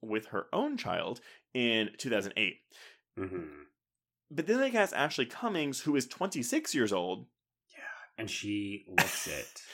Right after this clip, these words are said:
Speaker 2: Like, she does not
Speaker 1: Yes.
Speaker 2: look like a teenager in this.
Speaker 1: And she's playing a seventeen-year-old. And it's clearly because they are setting it up to flash forward to her as an adult with a kid.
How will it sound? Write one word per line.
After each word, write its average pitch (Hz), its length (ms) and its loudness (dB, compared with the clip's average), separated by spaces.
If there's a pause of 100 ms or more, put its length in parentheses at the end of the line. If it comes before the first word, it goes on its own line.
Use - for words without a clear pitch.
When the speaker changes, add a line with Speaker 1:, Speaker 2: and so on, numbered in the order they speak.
(180)
Speaker 2:
Like, 95 120 -2
she - 140 -2
does 120 180 -4
not 110 360 -2
Speaker 1:
Yes. 92 260 4
Speaker 2:
look 87 80 2
like - 60 -2
a 92 40 -10
teenager 85 640 -8
in - 120 -12
this. - 420 -14
Speaker 1:
And 160 140 6
she's 196 120 0
playing 185 220 2
a 175 60 4
seventeen-year-old. 135 840 4 (280)
And 180 100 6
it's 180 160 4
clearly 311 500 6
because 170 720 2
they 175 100 2
are 165 100 2
setting 175 400 2
it 156 100 4
up 185 200 4
to 139 180 0
flash 143 460 4
forward 151 520 0
to 185 340 -2 (180)
her 85 360 0
as 110 140 4
an 95 100 -4
adult 98 580 4 (380)
with 107 160 4
a 92 40 -2
kid. 98 420 2